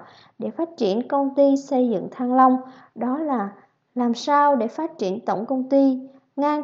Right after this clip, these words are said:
tầm với sự nghiệp đổi mới của đất nước. Anh luôn tâm niệm làm người quản lý phải có tâm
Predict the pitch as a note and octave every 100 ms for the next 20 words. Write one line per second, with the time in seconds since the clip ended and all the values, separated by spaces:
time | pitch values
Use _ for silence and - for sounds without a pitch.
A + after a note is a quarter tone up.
0 | C#4+ A#3+ G#3 A#3+ C4+ A#3 G#3 G3 - F3
1 | F3 A3+ A#3+ D4+ A#3+ A#3+ C4 C#4+ D#4 F#4+
2 | - _ _ _ _ _ _ - C#4 C4+
3 | C#4 C4 C4 B3+ A3+ F#3 F#3+ - _ -
4 | A#3+ A#3 A#3 A3 F#3+ A3+ B3+ C4+ F4 -
5 | - _ _ _ A3 A3 D4+ D#4 C#4+ C#4